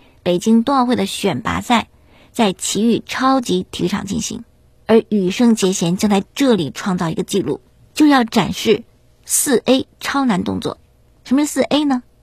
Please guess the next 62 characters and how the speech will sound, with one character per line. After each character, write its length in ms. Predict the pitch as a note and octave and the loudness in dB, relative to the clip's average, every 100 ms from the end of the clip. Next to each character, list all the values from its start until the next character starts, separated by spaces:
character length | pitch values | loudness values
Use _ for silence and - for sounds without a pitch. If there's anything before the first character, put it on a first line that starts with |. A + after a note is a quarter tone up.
| _ _ _ | _ _ _
四 280 | - - C#4+ | -6 0 0
周 260 | - D4+ D4+ | 4 4 4
半 280 | D4+ B3 | 4 4
的 100 | G3+ | 2
跳 280 | - A#3+ G3+ | -2 -2 -2
跃， 160 | F#3+ E3+ | -2 -4
空 320 | - C4+ C4 | -2 0 2
中 160 | B3+ B3+ | 2 0
四 260 | - B3+ | -2 -4
周 260 | G#3+ C4+ B3+ | 0 2 2
半 300 | C4 C#4 A3+ | 2 2 2
的 80 | F3+ | -2
跳 260 | - - | -6 -8
跃， 240 | - - - _ _ _ _ | -8 -10 -14 _ _ _ _
就 140 | - D#4 | 2 2
你 80 | |
在 140 | A#3 A#3 | 2 0
空 200 | - D4+ | -2 -2
中 200 | D#4+ D#4+ | 0 2
转 180 | D#4 C4 | 0 0
四 140 | C#4+ | -2
圈 200 | D4+ D#4 | -2 0
半， 260 | E4+ D4 - _ _ _ _ | 0 0 -4 _ _ _ _
之 140 | C#4+ | -2
前 160 | C#4+ C4+ | 2 4
没 180 | A3 G#3 | 4 4
人 140 | A3 | 2
做 160 | G#3+ F3 | 0 -2
过， 180 | - - _ _ _ | -6 -10 _ _ _
如 160 | - C#4+ | 0 2
果 100 | A#3+ | 4
能 160 | F#3+ A3 | 2 2
够 120 | B3 | 4
完 200 | F3+ F#3+ | 4 0
成， 260 | G#3 E3+ - - | -4 -6 -8 0
人 260 | G#3 G3 | 2 2
类 160 | G#3+ F#3 | 2 2
历 160 | A3 | 0
史 180 | G3 - | 0 -4
第 160 | - F#3 | -4 -4
一 60 | |
次。 240 | G3 - - _ _ _ _ | -4 -8 -12 _ _ _ _
所 160 | - B3+ | -2 0
以 20 | |
真 140 | B3 B3+ | 2 2
的 80 | |
是 80 | A#3 | 2
很 200 | A3 F3+ | 0 -4
强 240 | - F#3 F3+ | -4 -4 -4
啊， 220 | F#3+ - | -6 -4
因 220 | A3 B3 | 2 2
伤 220 | A#3+ A#3 | 4 0
复 160 | A#3+ G#3 | 0 -6
出 180 | - A3 | -2 -4
以 120 | F#3+ | -4
后 160 | F3 D3+ | -6 -6
还 140 | G#3 | -4
能 200 | F#3 G3 | -2 0
做 160 | G3+ E3+ | -2 -2
这 120 | G#3 | -2
样 180 | F3+ E3 | -2 -4
的 200 | G#3+ | -6